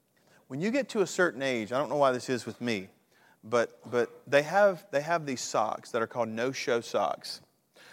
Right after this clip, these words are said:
The only issue is, is I have a big foot, and socks come in sizes like, here, six to twelve. How's that gonna work? Or it, it comes in sizes, you know,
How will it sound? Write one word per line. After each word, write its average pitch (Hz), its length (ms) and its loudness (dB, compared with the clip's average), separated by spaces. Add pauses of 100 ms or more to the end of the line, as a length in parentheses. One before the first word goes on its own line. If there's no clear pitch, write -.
(180)
The 139 100 -6
only 226 260 -2
issue 165 400 0
is, 101 420 -6
is 113 120 -10
I 160 60 0
have 185 100 -2
a 127 40 -10
big 110 200 -6
foot, - 400 -4 (800)
and 123 180 -6
socks - 460 2
come 165 280 -2
in 139 140 -6
sizes 139 600 0
like, 117 400 4 (180)
here, 208 320 4
six - 420 -2
to 196 120 -10
twelve. 160 640 6 (120)
How's 180 280 -4
that 165 160 -2
gonna 107 180 0
work? 95 320 -4 (580)
Or 175 460 10 (220)
it, 147 200 -2
it 147 140 -2
comes 156 240 -2
in 143 80 -8
sizes, 139 560 2
you 135 80 -6
know, 110 120 -2